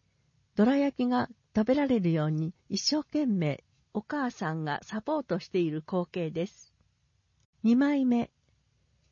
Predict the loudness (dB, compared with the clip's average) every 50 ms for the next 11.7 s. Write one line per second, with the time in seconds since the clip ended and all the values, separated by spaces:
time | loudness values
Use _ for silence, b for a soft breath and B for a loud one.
0 | _ _ _ _ _ _ _ _ -2 -2 -2 -2 -2 -2 0 2 2 0 0 -4
1 | _ -4 0 0 2 0 0 -2 -6 -6 -2 -2 -2 -2 -2 -4 -2 0 2 2
2 | 2 2 2 2 2 0 0 -2 -2 -4 -2 -2 -4 -4 -6 -4 -2 0 0 0
3 | 0 0 -2 -2 -2 -4 -4 -6 -6 -6 -8 -10 -12 _ _ _ _ _ _ _
4 | _ _ _ _ _ _ -4 -2 -2 -2 -2 -4 -6 -6 -4 -4 -2 -2 -2 -4
5 | -4 -2 -2 -2 0 0 -2 -2 -2 0 0 0 -2 -4 -6 -6 -6 -6 -8 -12
6 | _ _ _ _ _ _ _ _ _ _ _ _ _ _ _ _ _ _ _ _
7 | _ _ _ _ _ _ _ 4 4 4 4 6 6 6 6 6 4 2 2 2
8 | 0 -2 -4 b b b b b b b 0 2 4 4 4 4 4 4 4 2
9 | 0 -2 -2 0 0 0 0 _ _ -4 -4 -4 _ _ _ -18 -12 -6 -2 0
10 | 0 0 0 _ 0 0 2 2 2 2 2 0 -2 -6 -10 -12 -12 -12 -12 -16
11 | _ -2 -2 0 0 0 -2 -4 -4 -6 -12 _ _ _